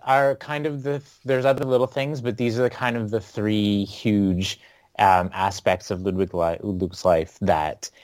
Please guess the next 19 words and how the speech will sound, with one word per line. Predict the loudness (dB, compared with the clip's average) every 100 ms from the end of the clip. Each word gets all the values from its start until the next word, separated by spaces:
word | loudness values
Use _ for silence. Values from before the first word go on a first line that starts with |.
| _ _
the | -8
film | 0 2
kinda | 2 0
chronicles. | 0 2 2 0 -4 -6 -8 -2
And | 2 2 2 -4 -10 _ _ _ _ _
over | 2 4 2
the | -2
course | 0 0 0 -2
of | -8 -6
the | -6
years, | 0 2 2 0 -4
he |
goes | -6 -6 -6 -10
mad. | -8 -8 -8 -10 -12
So | -2 2 4 4 0 0
a |
lot | 4 6 4
of | 2
this | 2 2 0 -14